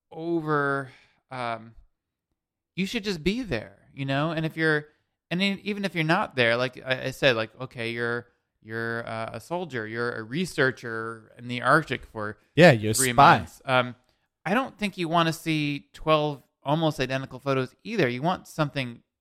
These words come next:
Speaker 1: that's, that's meaningful. You want some meaningful connection, not just, like, uh, something that this A I slurped up for you because it recognized that, you know, the baby was making an expression and facing the camera.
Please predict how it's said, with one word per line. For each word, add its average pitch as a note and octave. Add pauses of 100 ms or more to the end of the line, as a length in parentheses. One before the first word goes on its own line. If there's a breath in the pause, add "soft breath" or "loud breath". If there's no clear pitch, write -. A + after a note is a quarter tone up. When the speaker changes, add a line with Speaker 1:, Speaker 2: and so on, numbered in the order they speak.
(120)
Speaker 1:
that's, - (200)
that's A#2+
meaningful. B2+
You A2
want B2+
some B2
meaningful C3+
connection, B2
not A2+
just, B2
like, A2 (1000)
uh, A#2
something C3
that A2+
this A#2
A A#2
I A#2+
slurped A#2+
up C3
for A2+
you G#2
because A2
it G#2+
recognized A2
that, G#2 (380)
you G#2+
know, G#2
the G#2
baby A2
was G#2+
making G#2+
an G#2
expression A2
and G#2
facing G#2+
the G2+
camera. A#2